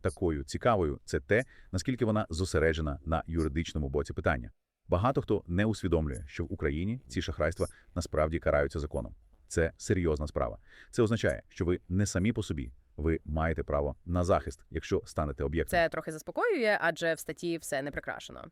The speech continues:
Speaker 2: Деякі з цих шахрайств є справді витонченими. Вони навіть згадали соціальну інженерію, що, чесно кажучи, звучить трохи страшно, ніби вони тепер зламують тебе розум, а не просто
Speaker 1: Це
Speaker 2: комп'ютер.
Speaker 1: гарне порівняння, насправді.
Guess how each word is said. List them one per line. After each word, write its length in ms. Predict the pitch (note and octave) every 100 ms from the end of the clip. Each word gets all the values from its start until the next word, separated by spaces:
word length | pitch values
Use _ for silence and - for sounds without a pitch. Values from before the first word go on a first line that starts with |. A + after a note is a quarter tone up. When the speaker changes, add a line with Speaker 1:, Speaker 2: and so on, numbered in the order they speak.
| _ F3
Speaker 2:
Деякі 300 | G#3 A3+ A3+
з 40 |
цих 140 | - -
шахрайств 460 | A3 C4 G4+ -
є 220 | A3 A3
справді 340 | - G3 F3+ D#3+
витонченими. 500 | C#3+ B2 - - - -
Вони 180 | E3 F3
навіть 260 | E3 D#3+ D#3
згадали 420 | E3 D#3+ E3 D#3
соціальну 420 | - E3 D3+ D3
інженерію, 600 | D3 D#3 F3 F#4+ E4 B3
що, 340 | - G3+ F3 E3+ - - -
чесно 240 | - G4+
кажучи, 460 | C#4 D4 C#4 C4 G#3+
звучить 300 | G3+ C4 B3
трохи 200 | A#3 A3
страшно, 540 | - B2 - - - -
ніби 160 | G3
вони 180 | F#3 F3+
тепер 240 | F3 F3 E3+
зламують 440 | F3+ E3 D#3+ D#3
тебе 180 | D#3 D3+
розум, 360 | C3 B2 A2 -
а 80 | D3+
не 60 |
просто 260 | - D#3 -
Speaker 1:
Це 20 |
Speaker 2:
комп'ютер. 260 | D3 D2 C#2+
Speaker 1:
гарне 220 | F2 E2
порівняння, 460 | F2+ E2 G#2 F#2+ C2
насправді. 420 | - A#1 A1+